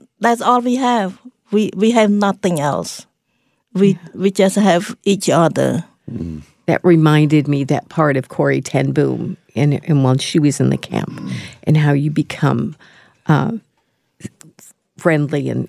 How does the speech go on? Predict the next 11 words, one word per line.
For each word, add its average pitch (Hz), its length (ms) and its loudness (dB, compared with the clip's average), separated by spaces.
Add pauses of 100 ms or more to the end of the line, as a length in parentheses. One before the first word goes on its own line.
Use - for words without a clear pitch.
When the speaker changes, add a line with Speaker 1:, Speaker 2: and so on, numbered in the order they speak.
Speaker 2:
and 135 220 2
sisters - 580 -2
with 151 420 0
the 226 100 -2
people 170 340 0
going 156 320 2
through 202 220 -4
the 208 100 4
tragedy 151 580 0
with 180 280 -2
you. 180 220 -4